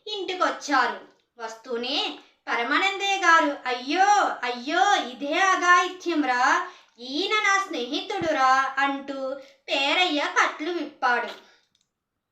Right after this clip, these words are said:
"సమయానికి నువ్వు రాకపోతే చంపేసేవారురా పరమా" అంటూ పేరయ్య బావురమన్నాడు. పూర్వం కళింగ రాజ్యంలో పరమానందయ్య అనే పండితుడు ఉండేవారు.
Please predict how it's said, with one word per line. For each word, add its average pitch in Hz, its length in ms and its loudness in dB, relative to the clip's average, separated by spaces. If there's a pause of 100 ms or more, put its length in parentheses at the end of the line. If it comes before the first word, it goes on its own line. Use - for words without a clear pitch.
(360)
"సమయానికి 262 680 -4
నువ్వు 415 200 -2
రాకపోతే 302 640 0
చంపేసేవారురా 349 1600 0
పరమా" 294 640 2 (300)
అంటూ 294 560 -2 (580)
పేరయ్య 294 720 2
బావురమన్నాడు. 269 1120 2 (1300)
పూర్వం 302 680 0
కళింగ 254 320 -4
రాజ్యంలో 247 800 -4 (380)
పరమానందయ్య 277 840 0 (140)
అనే 233 360 -4
పండితుడు 220 480 -8
ఉండేవారు. 240 720 -4